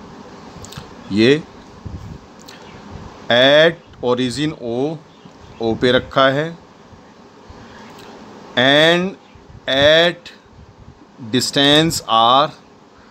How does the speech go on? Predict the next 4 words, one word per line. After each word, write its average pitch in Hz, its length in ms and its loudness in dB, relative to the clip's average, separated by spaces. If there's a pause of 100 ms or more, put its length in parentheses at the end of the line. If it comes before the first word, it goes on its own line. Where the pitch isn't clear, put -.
(360)
distance 139 540 0 (100)
R 113 340 0
पे 147 120 -4 (3500)
another, 156 680 4